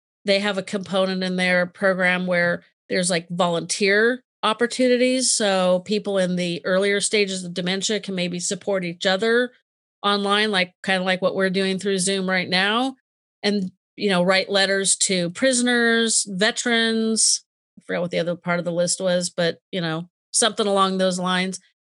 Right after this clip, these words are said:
And it just got me to thinking, it's like, if our society figured out a way of helping people like our moms live better,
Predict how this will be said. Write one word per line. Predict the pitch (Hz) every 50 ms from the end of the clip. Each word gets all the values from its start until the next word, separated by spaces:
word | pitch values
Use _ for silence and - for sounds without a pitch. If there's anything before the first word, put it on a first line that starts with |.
| _ _ _ - -
And | 214 214 214 208 - -
it | 233 226
just | - - 302 294 -
got | 320 330 339 -
me | 254 247 214
to | 214
thinking, | 180 - - 285 294 277 - 220 190 180
it's | 180 180 - -
like, | 190 185 180 185
if | 170 185 - -
our | - 196 202 196 196 190 185 _ _ _ _ _ -
society | - - - 165 - - 202 208 220 233 214 185 170 165 156 160 175 202 - _ _ _ _ _ _ _ - -
figured | 233 240 226 240 233 226
out | 220 214 220
a | 214
way | 190 190 190 185 175 175 170 170 175 175 -
of | - 175 175
helping | 170 - - - 240 269 277 277 277 247 208 190 190 190 190 202
people | 180 - - 214 196 180 202 196
like | 175 175 180 180 180
our | 185 190 202
moms | 196 180 160 147 156 165 190 214 220 - - - _ _ _ _ _ _ _ _ _ -
live | 175 185 202 220 220 214 202 196 180 175 - _ _ -
better, | 202 233 277 240 190 160 156 151 160 170 202 226 -